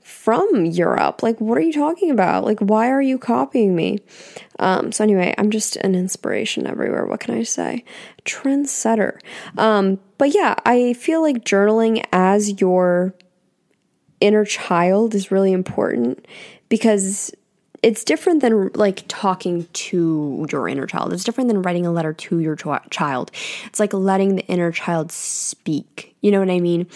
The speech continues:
Uh, deciding what it wants. I feel like I'm talking about, like, an exorcist. Like, like, what does the little demon inside of you really want? <laughs> But I think there is a difference. I think I am gonna try all of these things out, whatever Healthline has to say.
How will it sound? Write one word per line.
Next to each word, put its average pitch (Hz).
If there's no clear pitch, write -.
Uh, 151
deciding 185
what 170
it 160
wants. 160
I 185
feel 277
like 311
I'm 214
talking 170
about, -
like, -
an -
exorcist. -
Like, -
like, -
what 220
does -
the -
little 98
demon 165
inside -
of -
you 156
really 151
want? -
<laughs> -
But 202
I 220
think 220
there 208
is 170
a 175
difference. 160
I 247
think 370
I 285
am 240
gonna 202
try 180
all -
of -
these 202
things 214
out, -
whatever 190
Healthline 175
has 208
to -
say. -